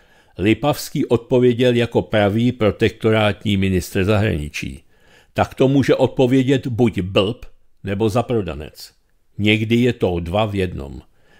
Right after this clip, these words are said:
Piráti podporující neonacisty, to je ve světě rarita, sdělil Foldina.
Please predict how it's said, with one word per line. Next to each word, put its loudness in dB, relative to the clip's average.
Piráti 2
podporující 0
neonacisty, 0
to 2
je 2
ve -4
světě -2
rarita, -6
sdělil 0
Foldina. -4